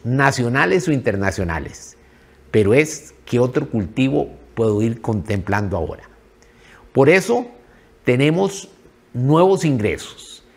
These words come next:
Veamos la diversificación como una oportunidad para tener ingresos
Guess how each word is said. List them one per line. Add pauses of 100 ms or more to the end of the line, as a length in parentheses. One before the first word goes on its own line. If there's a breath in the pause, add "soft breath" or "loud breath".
(260 soft breath)
Veamos
la
diversificación (380 loud breath)
como
una
oportunidad (920 soft breath)
para
tener
ingresos